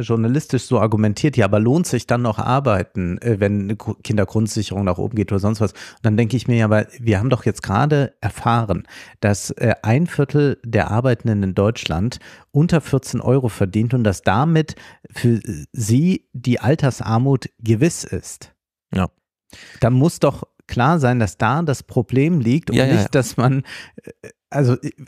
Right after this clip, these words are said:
Speaker 1: es wird ja auch noch immer so getan, als sei das in irgendeiner Weise ein luxuriöses Leben, das man von der Stütze führen kann,
Speaker 2: Ja.
Speaker 1: wo ich sagen will, ja, wie, wie, mir ist es so schon schleierhaft, wie das überhaupt gehen
Speaker 2: Mhm.
Speaker 1: kann, äh,
Speaker 2: Ja, wir
Speaker 1: aber
Speaker 2: kommen,
Speaker 1: dass man das
Speaker 2: äh,
Speaker 1: auch noch als Luxus darstellt, das muss doch,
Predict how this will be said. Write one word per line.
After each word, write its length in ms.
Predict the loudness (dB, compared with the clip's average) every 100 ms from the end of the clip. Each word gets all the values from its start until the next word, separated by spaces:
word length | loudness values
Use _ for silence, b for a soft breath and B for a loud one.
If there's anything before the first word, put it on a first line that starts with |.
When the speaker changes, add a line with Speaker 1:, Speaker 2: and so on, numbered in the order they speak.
| -20 -20 -8
Speaker 1:
es 180 | -4 0
wird 160 | 0 2
ja 80 | 0
auch 100 | 0
noch 140 | 0
immer 320 | 0 2 2
so 140 | 0 -2
getan, 320 | -2 -2 -2
als 160 | -2
sei 100 | -2
das 180 | -2 -4
in 120 | -6 -2
irgendeiner 580 | -2 0 -4 -4 -2
Weise 320 | 0 2 2 0
ein 120 | 2
luxuriöses 840 | 0 0 0 2 2 0 -4 -4
Leben, 320 | 0 0 2
das 220 | 0 0
man 100 | -2
von 140 | -2 0
der 100 | 0
Stütze 380 | 0 -2 -2 -4
führen 360 | 0 2 2
kann, 280 | 0 0 0
Speaker 2:
Ja. 180 | 0 0 0
Speaker 1:
wo 240 | 2 2
ich 140 | 0 -2
sagen 300 | -2 0 0
will, 180 | 0
ja, 160 | 0 -2
wie, 180 | -4 -8
wie, 200 | -10 -6
mir 180 | 0 2
ist 120 | 2
es 240 | 0 -4 -8
so 360 | -14 -2 2 2
schon 180 | 0 -2
schleierhaft, 340 | 0 0 0
wie 60 | -2
das 100 | 0
überhaupt 300 | 0 -2 -2
gehen 400 | 0 2 2 2
Speaker 2:
Mhm. 40 |
Speaker 1:
kann, 280 | 0 0 -2 B B B
äh, 140 | 0
Speaker 2:
Ja, 80 | 2
wir 100 | 4
Speaker 1:
aber 120 | 4
Speaker 2:
kommen, 100 | 4
Speaker 1:
dass 160 | 2 2
man 140 | 2
das 160 | 2 2
Speaker 2:
äh, 20 |
Speaker 1:
auch 60 | 2
noch 160 | 2
als 200 | 0 0
Luxus 340 | -2 -2 -4 -2
darstellt, 320 | 0 0 0
das 120 | 0
muss 200 | 0 0
doch, 180 | 0 -2